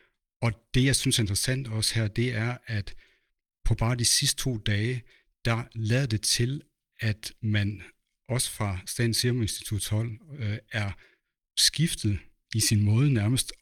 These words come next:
at vurdere evidens på. Der er simpelthen sket et ryk i retning af noget af det, vi har advokeret for, øh, snart i månedsvis. Og det, det lader til, at, øh, de har lavet nu, det er en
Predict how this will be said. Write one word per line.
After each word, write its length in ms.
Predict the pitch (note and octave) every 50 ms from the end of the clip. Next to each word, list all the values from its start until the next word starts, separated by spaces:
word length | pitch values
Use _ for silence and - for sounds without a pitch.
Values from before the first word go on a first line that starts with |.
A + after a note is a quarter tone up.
| _
at 120 | - A2 - - - - -
vurdere 380 | B2 A2+ - A#2+ C#3+ D3 C3 A#2+
evidens 420 | G#2 G2 G2+ A2+ A#2 D3 D3+ -
på. 180 | - - A2 G2+ - _ _ _ _ _ _ _ _ _
Der 40 | -
er 40 | G#2+
simpelthen 280 | - - B2 C3 B2+ C3
sket 420 | - - - - D3 D#3 D3+ -
et 200 | B2 A#2 A2 -
ryk 260 | A2+ C3+ D#3+ - - - _ _ _ _ _ _ _ _ B2 - - _ _ _
i 100 | - A2
retning 380 | A2 F#2 F#2+ C3 C#3+ - C3+ A2
af 60 | G#2+
noget 120 | G#2+ A2 A#2+
af 80 | A2+
det, 160 | A2+ A#2 A2+ A2+
vi 60 | C3
har 200 | A#2 B2+ B2 A2
advokeret 520 | - A2 G#2 G#2 - - C#3 C#3+ C#3 A2+
for, 300 | - - A2+ A2+ A#2 - - - - - - - - - _ _ _
øh, 300 | A2+ A2 G#2 G2 G2+ G2 F#2 F#2 - -
snart 300 | - - - A2 A#2+ A2+
i 40 | A2
månedsvis. 760 | A2 G#2+ A#2 B2+ D3 D3 C3 - - G#2+ G2+ G2 F#2+ - - - _ _ - - - - - - - _
Og 100 | - A#2 A2 - _ _ _
det, 160 | D3 D3+ D#3+
det 120 | - C#3 A#2
lader 240 | G2+ A2 B2+ C3+ B2
til, 360 | - - - B2 B2+ C#3 - -
at, 340 | A2+ G#2+ G2+ - _ - G#2
øh, 260 | G2+ F#2+ F#2 F#2 F2 - - _ _ _ _ _ _ _ -
de 60 | G#2
har 80 | F#2+ G#2+
lavet 260 | G2+ G#2 A#2 B2+ A#2
nu, 140 | G#2+ A2+ A2+
det 260 | A2 - - C3+ C3+
er 140 | C3 A#2 G#2+
en 220 | G2+ G2 G2 G#2+